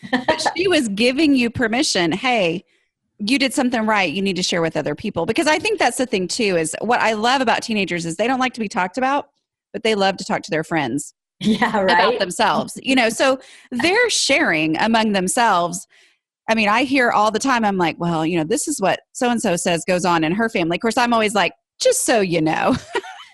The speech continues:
Speaker 1: You know, I'm pretty sure that might be a skewed view of what's going on in that family. But, you know,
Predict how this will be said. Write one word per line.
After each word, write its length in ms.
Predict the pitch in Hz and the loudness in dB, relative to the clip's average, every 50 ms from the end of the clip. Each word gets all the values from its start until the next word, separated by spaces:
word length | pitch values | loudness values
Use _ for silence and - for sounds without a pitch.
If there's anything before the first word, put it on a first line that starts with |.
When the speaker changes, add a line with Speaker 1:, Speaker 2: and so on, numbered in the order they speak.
| 508 - _ | -14 -12 _
Speaker 1:
You 80 | - 302 | -2 0
know, 240 | 285 220 185 226 262 - - - - - - _ _ | 2 2 2 2 0 -2 -10 -18 -18 -18 -20 _ _
I'm 300 | 226 262 294 302 277 269 | -4 -2 -2 -2 -2 -4
pretty 260 | - 339 359 311 277 | -4 -4 -2 -2 -2
sure 200 | 277 - 330 262 | -4 -2 -4 -2
that 220 | 240 226 233 226 226 _ | 0 0 0 0 -2 _
might 240 | 220 226 208 202 185 | -2 -2 -2 -2 -2
be 120 | 208 196 | -2 -2
a 80 | 190 202 | -2 -4
skewed 340 | - - - 208 190 202 226 | -6 -10 -6 -4 -4 -4 -4
view 460 | 220 220 226 196 175 165 190 233 - | -4 -2 -2 0 0 0 0 0 0
of 240 | - 190 208 220 190 | 2 0 0 0 -2
what's 280 | 175 233 233 202 214 - | 0 0 0 0 -2 -4
going 260 | - 233 226 214 202 | -4 -2 -2 0 0
on 180 | 185 165 156 170 | 0 0 0 0
in 120 | 196 196 | 0 0
that 200 | 180 151 - - | 0 -2 -2 -4
family. 380 | - 185 139 135 185 196 226 285 | -4 -4 -4 -4 -4 -4 -4 -2
But, 240 | 202 247 240 - 269 | -2 0 -2 0 0
you 80 | 294 | 0
know, 160 | 269 220 196 | 0 0 -2